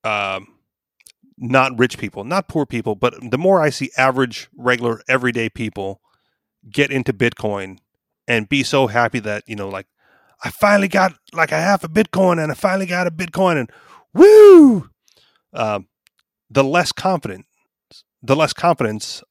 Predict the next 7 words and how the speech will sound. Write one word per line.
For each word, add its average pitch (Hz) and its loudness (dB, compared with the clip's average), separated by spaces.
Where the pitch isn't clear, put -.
I 117 0
have 113 -4
in 123 -6
Bitcoin 104 -6
in 135 -6
general, 117 -6
um, 101 -8